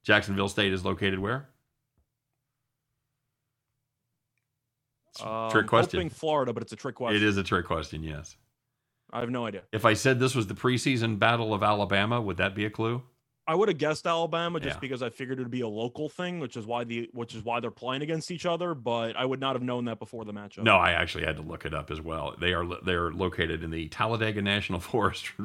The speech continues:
Speaker 1: about twenty miles from Talladega. So
Speaker 2: Okay.
Speaker 1: they are in the, the eastern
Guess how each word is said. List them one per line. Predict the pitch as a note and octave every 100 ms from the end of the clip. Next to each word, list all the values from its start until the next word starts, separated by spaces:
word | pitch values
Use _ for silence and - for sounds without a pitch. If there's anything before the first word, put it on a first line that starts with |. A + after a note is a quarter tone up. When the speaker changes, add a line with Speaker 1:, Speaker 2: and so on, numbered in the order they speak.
| G2+
Speaker 1:
about | G#2 G2+ F2
twenty | F#2+ F#2
miles | F2+ E2+ F2+
from | E2
Talladega. | - D#2+ E2 F2 E2 - -
So | - - D#2 D2+ -
Speaker 2:
Okay. | B2 G#2 G#2 _ _ -
Speaker 1:
they | F2+
are | E2
in | E2+ E2+
the, | D#2+ D#2 C#2
the | F2 E2
eastern | B1 F#2 F2+ F2+ D#2